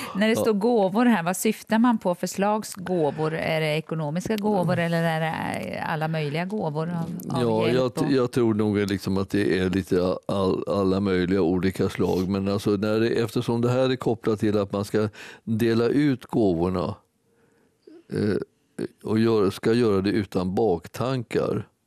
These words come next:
Speaker 2: är ju liksom, det, det, det ger ju en, liksom en liten särskild smak, va? Så för att man tänker att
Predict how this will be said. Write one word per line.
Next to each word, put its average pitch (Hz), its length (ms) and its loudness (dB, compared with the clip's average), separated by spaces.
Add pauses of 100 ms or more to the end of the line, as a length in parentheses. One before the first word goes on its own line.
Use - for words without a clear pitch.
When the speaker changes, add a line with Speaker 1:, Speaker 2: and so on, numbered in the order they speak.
(720)
Speaker 2:
är 120 160 -2
ju 104 180 4
liksom, 92 420 0
det, 90 240 2
det, 98 280 0
det 113 180 0
ger 110 220 4
ju 104 220 4
en, 104 120 0
liksom 101 360 -2
en 98 180 -2
liten 95 440 -2
särskild 98 540 -2
smak, - 560 -2
va? 92 180 -2
Så 90 160 -4
för 95 180 0
att - 220 -6
man 98 160 -4
tänker 95 360 -2
att - 180 -6